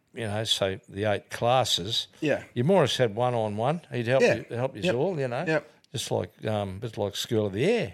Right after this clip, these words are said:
Speaker 1: you know, like, uh, and I'll t-, elaborate on a bit on that later
Speaker 2: No.
Speaker 1: on, but
Speaker 2: Did
Speaker 1: and
Speaker 2: you,
Speaker 1: that
Speaker 2: did you enjoy that? Like, it would be, was it?
Speaker 1: It's a little teacher school.
Speaker 2: Yeah.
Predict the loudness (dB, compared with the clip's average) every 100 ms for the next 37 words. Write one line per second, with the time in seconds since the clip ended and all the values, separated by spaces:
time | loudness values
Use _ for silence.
0 | -6 -4 -4 -4 -4 -8 -6 -8 -8 -14
1 | _ -20 -20 _ -2 -2 -4 -6 -6 -2
2 | -2 0 0 -2 -4 -6 -8 -6 -6 -4
3 | -2 2 2 2 -4 -6 _ _ _ _
4 | -20 _ _ 2 6 8 6 4 2 4
5 | 6 6 4 2 2 0 2 0 2 0
6 | -2 -2 0 0 -2 -10 -12 _ -6 0
7 | 0 2 2 2 -4 0 2 4 2 2